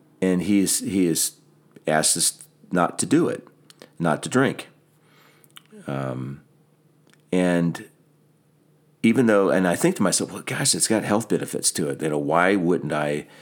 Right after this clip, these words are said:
why wouldn't you want me to drink something that's healthy?" That's it. Actually, that's what the Word of Wisdom is supposed to be. It's kinda like a health code. Um, but here's the thing. Um,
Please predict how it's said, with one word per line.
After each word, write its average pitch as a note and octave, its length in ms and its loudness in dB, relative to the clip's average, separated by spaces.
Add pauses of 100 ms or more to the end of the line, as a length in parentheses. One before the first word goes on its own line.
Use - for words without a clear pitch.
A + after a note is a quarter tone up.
(340)
why D#2+ 200 0
wouldn't D#2+ 220 0
you E2 80 -2
want D#2 140 -4
me D2+ 80 -6
to D2 80 -8
drink E2 200 -4
something F2+ 280 -4
that's F#2 160 -2
healthy?" C#3 260 0
That's E2+ 220 0
it. C2+ 140 -2
Actually, F2 340 0
that's D2 140 -4
what E2+ 100 -2
the D2+ 80 -2
Word D#2+ 180 -2
of C2+ 260 -4
Wisdom D2+ 340 -2
is C#2 80 -4
supposed - 260 -4
to - 60 -6
be. C3+ 160 2
It's E2+ 120 -2
kinda D2+ 160 -2
like B1+ 100 -6
a B1+ 60 -8
health F2 220 -2
code. A2 320 0 (1300)
Um, D#2 600 0 (840)
but D3+ 600 0
here's D#3+ 300 2
the G#2+ 80 -6
thing. - 420 0 (1000)
Um, E2 560 0